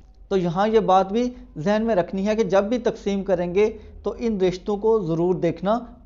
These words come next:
पड़ेगा। और अगर कलाला मर्द की डेथ हुई, बहन को आधा हिस्सा मिल गया, अब बाकी जो प्रॉपर्टी है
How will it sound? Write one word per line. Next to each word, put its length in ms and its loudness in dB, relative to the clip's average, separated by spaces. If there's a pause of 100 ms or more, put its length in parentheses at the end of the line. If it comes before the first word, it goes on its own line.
पड़ेगा। 500 2 (1040)
और 100 4
अगर 200 4
कलाला 400 6
मर्द 260 4
की 120 -2
डेथ 260 4
हुई, 160 0 (400)
बहन 280 0
को 120 4
आधा 300 4
हिस्सा 300 0
मिल 160 0
गया, 180 2
अब 240 0
बाकी 340 2
जो 160 6
प्रॉपर्टी 480 0
है 180 2